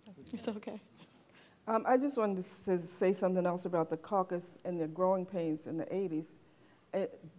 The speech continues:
Speaker 2: John, and this is, goes back to the question about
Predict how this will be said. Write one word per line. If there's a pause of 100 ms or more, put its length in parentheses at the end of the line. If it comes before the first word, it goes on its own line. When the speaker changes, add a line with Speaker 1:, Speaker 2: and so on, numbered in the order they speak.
(160)
Speaker 2:
John,
and
this
is,
goes
back
to
the
question
about